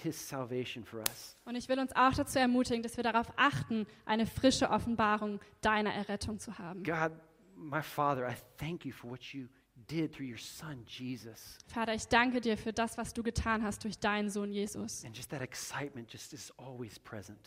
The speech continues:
Speaker 2: Und dass diese Freude einfach immer gegenwärtig in uns ist.
Speaker 1: So here are some choices
Speaker 2: Hier sind ein paar Entscheidungen,
Speaker 1: that we can make to become more childlike.
Speaker 2: die wir treffen können, um kindlicher zu werden.
Speaker 1: Okay, just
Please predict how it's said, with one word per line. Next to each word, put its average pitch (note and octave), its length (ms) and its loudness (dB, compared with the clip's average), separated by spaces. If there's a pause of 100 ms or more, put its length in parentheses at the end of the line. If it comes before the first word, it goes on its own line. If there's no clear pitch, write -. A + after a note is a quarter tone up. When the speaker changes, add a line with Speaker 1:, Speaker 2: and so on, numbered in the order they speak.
(100)
Speaker 2:
Und A3+ 120 -8
dass A3+ 100 -10
diese A#3 200 -10
Freude A#3+ 460 4
einfach G#3 340 -2
immer A#3+ 260 6
gegenwärtig G#3+ 600 0
in G3+ 100 -4
uns G3+ 160 -4
ist. - 440 -6
Speaker 1:
So - 140 -8
here D#3+ 100 2
are G3+ 60 2
some D#3 160 -6
choices - 680 -4 (300)
Speaker 2:
Hier C4+ 140 2
sind C4+ 160 -4
ein - 20 -2
paar A#3 140 6
Entscheidungen, G#3+ 680 4
Speaker 1:
that C#3+ 120 0
we D#3+ 200 2
can E3 260 0
make D#3 300 4
to - 80 -8
become C3+ 400 -4
more B2+ 160 -4
childlike. A2+ 640 -8
Speaker 2:
die B3 100 -6
wir D4+ 140 -2
treffen B3+ 360 -4
können, A3 240 -4
um G#3 120 -6
kindlicher G#3+ 480 -6
zu G#3 160 -8
werden. G3 220 -10
Speaker 1:
Okay, D#3 300 2
just - 200 -8